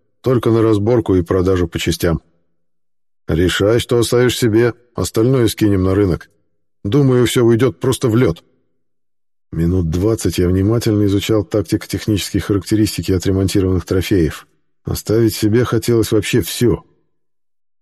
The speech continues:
Конечно, снаряжение и оружие колониальной армии сильно уступало изделиям, произведённым на заводах Федерации, но для меня это всё равно было серьёзным шагом вперёд. И всё же я прекрасно понимал, что наложить лапу на все трофеи не получится.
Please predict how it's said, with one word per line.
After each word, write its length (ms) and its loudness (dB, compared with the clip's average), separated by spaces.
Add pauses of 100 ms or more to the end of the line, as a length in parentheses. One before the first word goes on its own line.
Конечно, 420 -4
снаряжение 800 0
и 140 -6
оружие 480 2
колониальной 600 2
армии 460 0 (140)
сильно 540 0
уступало 560 -2
изделиям, 480 0
произведённым 580 0
на 60 0
заводах 360 0
Федерации, 600 -2 (720)
но 140 0
для 140 2
меня 220 2
это 200 0
всё 160 -2
равно 220 2
было 200 0
серьёзным 440 0
шагом 280 0
вперёд. 420 -2 (1000)
И 100 -2
всё 320 -2
же 140 2
я 120 2
прекрасно 600 -2
понимал, 400 0
что 200 -4
наложить 400 0
лапу 320 0
на 120 0
все 180 0
трофеи 460 2
не 120 0
получится. 680 -2